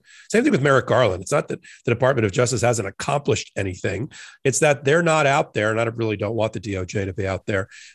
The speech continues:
you know, tooting their own horn about, well, they do it. They do it on press releases, indictments, press conferences. They do do that, but, but they don't, you know, um, it, it's, it's the Democrats' of,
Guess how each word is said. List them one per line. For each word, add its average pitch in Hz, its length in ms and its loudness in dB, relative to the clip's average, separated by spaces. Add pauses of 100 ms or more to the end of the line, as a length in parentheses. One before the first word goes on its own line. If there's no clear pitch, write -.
you 117 60 0
know, 95 100 0
tooting - 280 -2
their 104 180 2
own 98 140 0
horn 113 380 2
about, 98 420 -4 (300)
well, 226 280 -2
they 233 120 2
do 190 240 4
it. 98 80 -2
They 139 100 0
do 165 160 -2
it 156 60 0
on 131 80 0
press 123 280 -2
releases, 110 480 -4
indictments, 104 720 -4 (200)
press 117 200 0
conferences. 101 600 -4
They 107 120 -2
do 135 220 0
do 104 160 -2
that, 92 240 -12 (400)
but, 120 200 -2 (100)
but 120 200 0
they 131 140 2
don't, 139 380 2
you 127 120 -2
know, 98 300 -2 (120)
um, 101 460 -4 (380)
it, - 180 -4
it's, - 300 -4
it's - 240 -2
the 147 100 -6
Democrats' 147 1120 -2 (440)
of, 110 300 -2